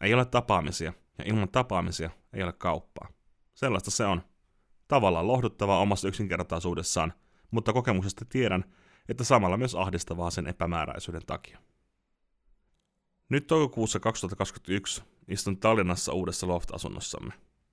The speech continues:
Kesä alkaa avautumaan ja iloiset elämän äänet kantautuvat avoinna olevasta ikkunasta. On aamu ja aivan mieletön fiilis.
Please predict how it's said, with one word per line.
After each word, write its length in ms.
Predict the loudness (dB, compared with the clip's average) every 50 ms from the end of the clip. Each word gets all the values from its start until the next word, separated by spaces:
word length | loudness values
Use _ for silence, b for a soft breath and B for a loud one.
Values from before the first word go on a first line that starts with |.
| _ _ _ _ _ _ _
Kesä 260 | -2 0 4 6 6 6
alkaa 340 | 6 6 4 6 6 6
avautumaan 580 | 6 8 6 6 6 4 2 2 2 2 2 0 -2 -8 _ _ -10
ja 60 | -10 -6 -2
iloiset 380 | 0 2 2 2 2 0 0
elämän 260 | 0 2 2 2 0 0
äänet 340 | 0 0 2 2 0 0 -2
kantautuvat 520 | -2 0 0 2 2 0 -2 -2 -4 -6 -2
avoinna 360 | -2 0 2 2 2 2 0
olevasta 380 | 0 -2 -4 -6 -6 -8 -8 -6
ikkunasta. 560 | -6 -8 -8 -10 -12 -12 -10 -10 -10 -12 -16 -20 _ _ _ _ _ _ _ _ _ _ _ -10
On 80 | -6 -2
aamu 340 | 0 0 2 2 2 2 0 -2 -6 -16 _ -20
ja 60 | -12 -6
aivan 260 | -4 -4 -2 -2 0
mieletön 460 | 2 2 4 4 2 2 -2 -4 -10
fiilis. 600 | -10 -8 -6 -6 -6 -6 -6 -10 -10 -12 -12 -12